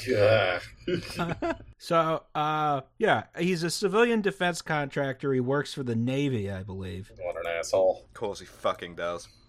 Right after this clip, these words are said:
Speaker 2: And he's a Penn State fan.
Speaker 1: That explains that.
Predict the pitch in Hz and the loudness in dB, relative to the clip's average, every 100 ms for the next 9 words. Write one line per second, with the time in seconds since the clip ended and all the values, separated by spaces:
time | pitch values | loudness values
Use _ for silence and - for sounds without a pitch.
0 | - 143 156 - - 175 170 - 190 190 | -4 0 0 0 0 0 0 2 2 2
1 | - 113 98 90 - - - 107 113 120 | 2 -2 -2 -6 -14 -20 -6 4 6 6
2 | - 131 127 113 135 95 85 | 6 6 6 4 4 4 0